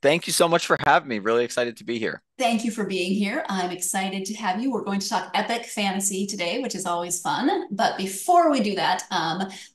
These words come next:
Speaker 2: let's talk about Epic You. Uh, can you share a little bit about <laughs> yourself so my listeners can get to know you?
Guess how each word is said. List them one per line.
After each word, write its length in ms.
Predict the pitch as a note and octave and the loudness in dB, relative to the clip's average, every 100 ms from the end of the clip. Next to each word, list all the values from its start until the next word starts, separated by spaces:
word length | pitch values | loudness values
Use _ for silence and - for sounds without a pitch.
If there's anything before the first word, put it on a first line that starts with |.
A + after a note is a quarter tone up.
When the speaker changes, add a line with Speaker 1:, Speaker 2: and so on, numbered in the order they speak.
| - | -4
Speaker 2:
let's 280 | F3+ F3+ - | -2 0 -2
talk 260 | A3 G3+ - _ _ _ _ _ _ | -2 -4 -10 _ _ _ _ _ _
about 220 | G3 - - | 0 0 -4
Epic 340 | - A#3+ C4+ - | 0 2 2 0
You. 420 | A#3+ A#3 C#4 - | 0 2 0 -2
Uh, 320 | - G#3+ G3+ G3 | 4 6 6 4
can 120 | A3+ | 2
you 100 | A3 | 2
share 280 | G#3 A#3 A3 | 2 4 4
a 60 | |
little 200 | G#3+ B3+ | 4 4
bit 120 | B3 | 6
about 220 | A#3+ A#3+ C#4 | 8 8 8
<laughs> 20 | |
yourself 1000 | D#4 - - - B3 B3 C#4 D4 F#4 - | 6 6 4 4 4 4 4 2 2 0
so 120 | - | 0
my 100 | B3+ | 2
listeners 380 | A3 A3 A3+ F#3+ | 2 2 2 -2
can 100 | G#3 | -2
get 140 | F#3+ | -4
to 120 | - E3+ | -4 -6
know 60 | |
you? 200 | - - | -6 -10